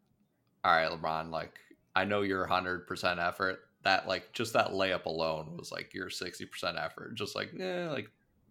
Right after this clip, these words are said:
I could go up and slam this right now, but let me just finger roll it. And it's like, "Nope, off." <laughs> Um,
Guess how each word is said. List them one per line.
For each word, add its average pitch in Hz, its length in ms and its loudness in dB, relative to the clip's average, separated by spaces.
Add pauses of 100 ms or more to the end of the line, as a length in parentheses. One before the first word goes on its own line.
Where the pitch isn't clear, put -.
(320)
I 156 80 8
could 151 240 6
go 113 160 6
up 104 120 4
and 90 100 -6
slam 98 320 4
this 90 180 -4
right 95 140 2
now, 95 200 0
but 104 120 -2
let 123 120 0
me 104 80 -2
just - 160 -8
finger 87 360 -4
roll 85 280 -4
it. - 140 -6
And 82 120 -14
it's - 140 -16
like, - 160 -8 (180)
"Nope, 80 300 -8 (1120)
off." - 400 -4
<laughs> - 40 -20 (480)
Um, 104 760 8